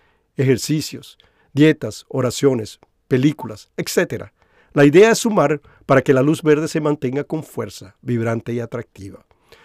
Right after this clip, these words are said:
Cuando el semáforo de la vida esté en verde, todas las personas están dispuestas a dar un paso hacia adelante. Aplícate el semáforo, revisa tu vida y comenta cómo vas. A veces en nuestra existencia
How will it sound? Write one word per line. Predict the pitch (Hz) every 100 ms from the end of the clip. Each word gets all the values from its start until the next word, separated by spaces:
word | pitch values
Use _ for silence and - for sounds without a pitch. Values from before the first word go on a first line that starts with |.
| _
Cuando | - 135
el | 143
semáforo | 143 139 151 165
de | 160
la |
vida | 147 147 151
esté | 147 - 151 151
en | 160
verde, | 120 107 101 101 _ _ _ -
todas | 139 165
las | 170
personas | 170 160 143 120 120 - - _ _
están | 123 - 120
dispuestas | 117 117 - 107 - 104 -
a | 117
dar | 110 113
un | 120
paso | - 101 - 107
hacia | 113 - 110
adelante. | 101 92 98 - _ _ _ _ _ _ _ _ _ _ -
Aplícate | - 190 208 226 214
el | 214
semáforo, | 202 180 - - - - _ -
revisa | 131 127 131 151
tu | 156
vida | 131 139 107 _ _ _ _ _ _
y | 156
comenta | 151 143 147 160 165
cómo | 147 165 151
vas. | 104 107 - - _ -
A | 127
veces | 131 147 143
en | 143
nuestra | 143 -
existencia | 147 139 - - 147 147 151 151 151